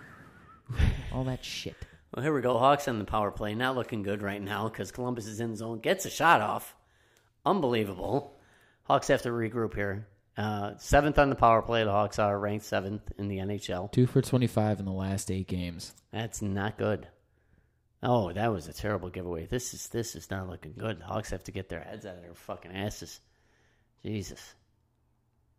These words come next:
Speaker 2: Columbus being very aggressive, though, sending one man in pretty deep. Maybe if the Hawks can stretch out. You know what? The one thing I hate here, Tony, I hate that push it back, uh, push 'em back entry.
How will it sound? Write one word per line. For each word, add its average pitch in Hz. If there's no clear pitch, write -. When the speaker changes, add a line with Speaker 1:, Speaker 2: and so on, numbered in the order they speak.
Speaker 2:
Columbus 120
being 107
very 107
aggressive, 98
though, 85
sending 104
one 101
man 95
in 98
pretty 87
deep. 95
Maybe 101
if 101
the 98
Hawks 92
can 95
stretch -
out. 101
You 147
know 151
what? 151
The 123
one 147
thing 139
I 104
hate 120
here, 101
Tony, 95
I 98
hate 131
that 107
push -
it 120
back, 120
uh, 131
push 151
'em 123
back 117
entry. 127